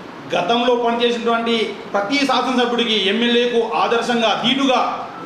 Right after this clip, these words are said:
ఈరోజు తన సొంత జేబు నుంచి డబ్బులు పెట్టి ఈరోజు మనం మిత్రుడు సోదరులు చెప్పినట్టుగా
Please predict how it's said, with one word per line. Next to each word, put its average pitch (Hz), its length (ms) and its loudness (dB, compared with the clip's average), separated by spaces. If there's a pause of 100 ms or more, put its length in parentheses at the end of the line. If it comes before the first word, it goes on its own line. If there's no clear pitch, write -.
(180)
ఈరోజు 214 260 2
తన 208 240 -2
సొంత 214 500 0 (420)
జేబు 220 220 2
నుంచి 233 220 0
డబ్బులు 226 460 0
పెట్టి 226 520 0 (300)
ఈరోజు 214 480 2 (260)
మనం 190 320 -2
మిత్రుడు 226 340 0
సోదరులు 233 260 2
చెప్పినట్టుగా 220 520 0